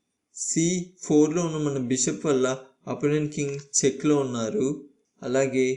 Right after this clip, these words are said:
బీ ఫోర్లో ఉన్న మన రుక్ కొంత బీ ఫైవ్ని ఇలా కంట్రోల్ చేస్తుంది. అలాగే ఇక్కడున్న సేఫ్ స్క్వేర్స్ అయిన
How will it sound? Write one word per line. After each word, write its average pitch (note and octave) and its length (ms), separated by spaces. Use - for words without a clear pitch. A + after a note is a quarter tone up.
బీ C#3 280
ఫోర్లో D3+ 400
ఉన్న D3 140
మన B2+ 280
రుక్ C3 340
కొంత C#3+ 280
బీ C3 180
ఫైవ్ని D3+ 460
ఇలా D#3 160
కంట్రోల్ C3+ 460
చేస్తుంది. B2+ 580
అలాగే C#3 400
ఇక్కడున్న D3 400
సేఫ్ D3 320
స్క్వేర్స్ D#3 440
అయిన C3 240